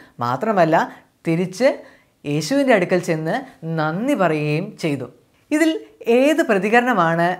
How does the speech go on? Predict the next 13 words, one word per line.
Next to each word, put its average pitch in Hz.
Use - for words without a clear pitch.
നല്ലതെന്ന് 180
നിങ്ങൾക്ക് 165
തോന്നുന്നത്? 151
അതെ, 175
ആ 262
തിരിച്ചു 262
വന്ന് 160
ദൈവത്തോട് 220
നന്ദി 160
പറയുകയും 160
ദൈവത്തെ 277
മഹത്വപ്പെടുത്തുകയും 175
ചെയ്ത 143